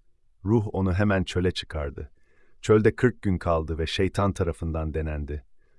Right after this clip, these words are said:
Vahşi hayvanlarla birlikteydi ve melekler ona hizmet ediyordu. Yuhanna tutuklandıktan sonra Yeşua,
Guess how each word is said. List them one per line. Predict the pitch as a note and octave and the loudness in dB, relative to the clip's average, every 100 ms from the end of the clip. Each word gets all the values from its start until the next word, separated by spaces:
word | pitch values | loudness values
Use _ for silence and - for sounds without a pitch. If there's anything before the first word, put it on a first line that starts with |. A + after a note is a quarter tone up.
| - - | -20 -6
Vahşi | F2 F2+ - B2 | 0 0 2 2
hayvanlarla | G2+ G2 F#2+ F#2 F#2+ F2+ E2 | 4 4 4 4 4 2 0
birlikteydi | E2 D#2 - E2 E2 E2 | -4 -6 -6 -4 -4 -4
ve | D#2+ | -2
melekler | E2 F2 F2 - F2+ F2 | -2 0 -2 0 0 0
ona | - F2 | -2 -4
hizmet | D#2 D#2+ E2 E2+ - | -4 -4 -6 -6 -6
ediyordu. | - - - - - _ _ _ _ _ _ _ _ _ _ | -8 -10 -12 -16 -20 _ _ _ _ _ _ _ _ _ _
Yuhanna | F#2+ G2 B2+ B2 | -2 2 4 4
tutuklandıktan | - - - G2+ G2 G2 - G2+ | 0 -6 -2 0 2 0 0 0
sonra | G2 F2+ F2 E2+ | 0 -2 -2 0
Yeşua, | E2+ - A#2 G2 F2 | -2 -2 2 2 2